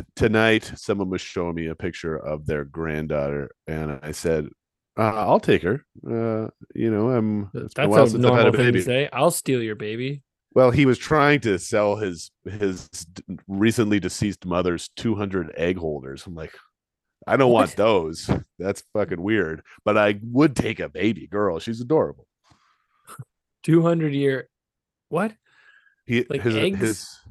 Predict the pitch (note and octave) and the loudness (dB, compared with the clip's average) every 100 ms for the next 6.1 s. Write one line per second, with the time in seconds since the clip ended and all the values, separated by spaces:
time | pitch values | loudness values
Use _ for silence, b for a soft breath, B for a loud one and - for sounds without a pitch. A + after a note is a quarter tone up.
0 | - _ - A2 G2 A#2 E3+ C3+ - F#3 | -20 _ -2 -2 0 0 2 4 6 6
1 | A#2 C#3+ - C3 D#3 E3+ F#2 C3+ _ _ | 6 4 2 2 4 4 -2 -6 _ _
2 | _ E3 F#2+ F2+ - G#2 G#2 _ - G#2 | _ 0 0 0 -4 -6 -6 _ -12 -12
3 | - A2+ F#2+ G2+ A#2 A2 - - F#2+ F#2 | -8 -2 0 0 0 -2 -4 -6 -2 -2
4 | F#2 E2+ D2 B1+ - _ - F#2+ G#2 - | -4 -8 -8 -10 -14 _ -8 -2 -2 -2
5 | G2 F2+ F2+ F#2 - F2+ F2 F2+ F2 E2+ | -4 -2 -2 -2 -2 -2 -2 -4 -4 -6
6 | - | -10